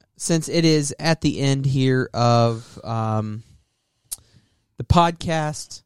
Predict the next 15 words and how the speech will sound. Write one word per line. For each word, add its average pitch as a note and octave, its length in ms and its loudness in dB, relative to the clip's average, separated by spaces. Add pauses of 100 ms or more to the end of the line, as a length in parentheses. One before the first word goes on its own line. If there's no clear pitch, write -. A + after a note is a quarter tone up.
(460)
have F3+ 260 4
a C3 100 2
great B2+ 520 6
week. B2+ 360 4
Stay D3+ 320 6
safe. C#3 640 6
Do E3 380 4
not F#3+ 280 6
blow D3+ 200 4
your C#3+ 160 4
grass C#3 480 2
out B2+ 160 2
onto B2 360 0
the A2+ 120 4
road. F#3+ 560 4